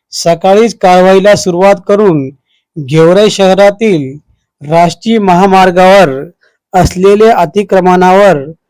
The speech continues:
हातोडा चालवला. त्यामुळे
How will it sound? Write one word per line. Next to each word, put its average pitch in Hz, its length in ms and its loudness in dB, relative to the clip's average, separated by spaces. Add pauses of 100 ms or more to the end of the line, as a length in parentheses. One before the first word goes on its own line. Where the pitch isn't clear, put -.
(220)
हातोडा 196 640 0 (580)
चालवला. 170 580 0 (540)
त्यामुळे 190 680 0